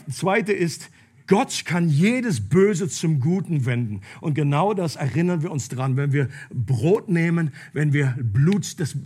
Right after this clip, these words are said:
den, das, den Wein trinken. Am Kreuz ist genau das geschehen. Er hat das Böse unseres Lebens zum Guten gewendet. Und der dritte Punkt, Gott ist Liebe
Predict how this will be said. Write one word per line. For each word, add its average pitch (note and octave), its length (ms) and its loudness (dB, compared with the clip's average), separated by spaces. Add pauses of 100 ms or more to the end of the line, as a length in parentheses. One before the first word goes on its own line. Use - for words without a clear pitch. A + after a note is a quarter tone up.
(100)
den, E3 480 -2
das, F3 380 -10
den C#3+ 300 0
Wein F3 280 -2
trinken. G#3 680 -2 (640)
Am D3+ 260 -2
Kreuz F3 480 -4
ist - 160 -6
genau C3+ 400 -2
das C#3 220 -6
geschehen. A2 480 -6 (420)
Er A2+ 180 -2
hat - 260 -6
das - 280 -4 (160)
Böse F#3+ 500 0
unseres D#3+ 320 -6
Lebens C3+ 440 -2
zum B2 320 -4
Guten D3 520 -2 (240)
gewendet. A2 580 -4
Und A#2 120 -4
der A#2+ 80 -4
dritte B2 340 -4
Punkt, C3+ 380 -4 (300)
Gott F3 260 -2
ist - 260 -8
Liebe E3+ 560 2